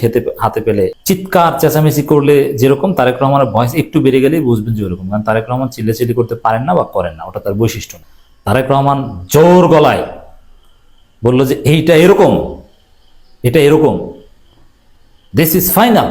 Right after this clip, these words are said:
তার একদিন পর মির্জা ফখরুল, মির্জা আব্বাস,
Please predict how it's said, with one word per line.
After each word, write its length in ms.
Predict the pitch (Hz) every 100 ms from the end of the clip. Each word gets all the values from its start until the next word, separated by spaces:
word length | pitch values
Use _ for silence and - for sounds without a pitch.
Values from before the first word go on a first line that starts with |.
| - - -
তার 140 | 139
একদিন 360 | 147 135 147 135
পর 320 | 139 113 95 - - _ _ _ _ _ -
মির্জা 220 | 120 123 127
ফখরুল, 640 | 135 135 135 139 - - - -
মির্জা 260 | 117 117 113
আব্বাস, 480 | 110 123 127 -